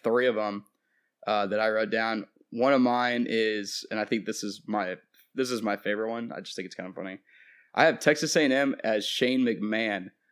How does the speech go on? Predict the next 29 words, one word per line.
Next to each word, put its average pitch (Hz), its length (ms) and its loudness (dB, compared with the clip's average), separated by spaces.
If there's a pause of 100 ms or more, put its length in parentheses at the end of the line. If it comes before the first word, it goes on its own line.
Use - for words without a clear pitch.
(360)
And, 110 200 0
uh, 107 220 0
the 117 120 -2
reason 127 240 2
I 110 60 -2
have 113 200 0
that 107 240 -2
is 107 140 -2
because 107 300 0
I 120 60 0
feel 170 160 2
like 160 140 4
Texas 147 300 2
A 151 80 4
and 131 100 2
M, 127 360 0
like 139 240 4
Shane 135 240 2
McMahon, 117 520 -2 (360)
is 127 140 -2
really 202 180 4
only 175 200 4
in 156 100 4
the 135 80 4
conversation 127 800 0 (180)
because 120 340 4
of 113 100 0
daddy's 104 380 -2
money. - 280 -16